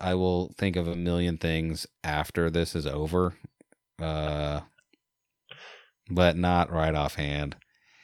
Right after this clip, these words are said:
I mean, maybe we could, re-, hey, let's just reboot The Matrix. How about that? That's what I'm looking forward to.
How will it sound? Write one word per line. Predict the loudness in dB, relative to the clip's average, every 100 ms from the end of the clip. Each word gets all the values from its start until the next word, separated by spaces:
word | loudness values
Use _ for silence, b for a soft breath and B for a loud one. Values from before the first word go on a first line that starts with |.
| b b b
I | 0
mean, | 4 4 6
maybe | 6 6
we | 4
could, | 4
re-, | 2 2
hey, | 4 4 2 -8 -2
let's | 0 4
just | 2 4
reboot | 4 6 4 4
The |
Matrix. | 4 4 2 -6 -12 -10 0
How |
about | 2 4
that? | 4 2 0 -2
That's | -2 2
what | 2
I'm | 2
looking | 0 -4 -4
forward | -2 -2 -2
to. | -4 0